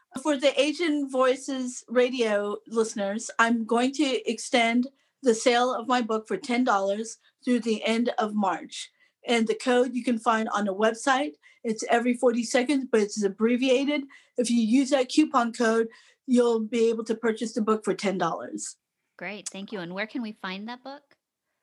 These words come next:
Speaker 1: On my website at W W W dot I am Chong Kim dot com. And it'll be on the homepage. You just have to scroll and you'll see that flyer with the, um,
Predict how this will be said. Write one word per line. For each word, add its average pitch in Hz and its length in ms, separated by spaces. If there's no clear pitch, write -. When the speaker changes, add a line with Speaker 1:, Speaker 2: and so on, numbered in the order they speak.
Speaker 1:
On 277 140
my 254 160
website 262 560
at 226 220
W 254 340
W 233 320
W 277 440
dot 220 340
I 220 340
am 214 460
Chong 220 480
Kim 208 540
dot 208 300
com. 214 460
And 240 140
it'll 240 120
be 240 160
on 226 160
the 214 80
homepage. 240 640
You 233 100
just 226 200
have 220 160
to 214 80
scroll 240 460
and 202 180
you'll 202 100
see - 200
that 208 220
flyer 226 540
with 220 300
the, 214 240
um, 185 540